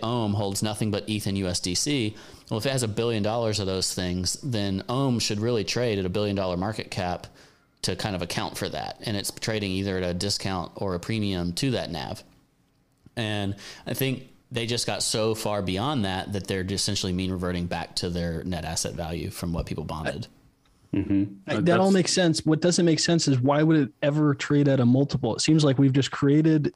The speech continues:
Speaker 3: an index, or we've, like, created a pseudo fund, call it a tr-, call it a treasury, whatever we wanna call it, a dao. Uh, we have this pool of assets and then a token that represents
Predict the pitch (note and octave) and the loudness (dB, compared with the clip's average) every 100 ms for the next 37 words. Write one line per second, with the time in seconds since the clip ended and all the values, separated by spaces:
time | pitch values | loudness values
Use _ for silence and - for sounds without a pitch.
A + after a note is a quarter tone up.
0 | - C#3+ D3 D3 A#2+ A2 - B2+ B2 B2 | 0 4 6 6 2 0 0 4 4 2
1 | A2+ - C#3+ D3 B2+ - G#2+ F#2+ F2+ - | 0 2 4 4 2 0 -2 0 0 4
2 | D#3+ D3 - A2+ A2 B2 - C3 C3 - | 6 6 4 2 4 2 2 2 2 -2
3 | - - D3+ D3 B2 C3+ B2 B2 C3+ C3+ | -8 -2 0 2 2 2 4 4 4 4
4 | C3 C3 B2+ B2 B2 B2+ B2+ B2+ B2+ B2+ | 4 4 4 4 2 2 2 4 4 2
5 | - - - - - - C3+ C3 C3+ D3 | 0 -10 -12 -12 -10 0 2 4 6 6
6 | C#3 C#3+ - - - - F3+ F3 C#3+ C3+ | 6 4 2 -2 -6 2 6 8 6 4
7 | C#3+ B2 B2 - - - _ - C3 C3 | 2 0 0 0 -4 -6 _ 2 4 6
8 | B2+ B2 - C3 D3 D3 C#3 B2+ B2+ C3 | 4 2 0 0 4 4 4 2 4 0
9 | B2+ B2 D3+ C3+ C#3 - | 2 4 4 4 2 0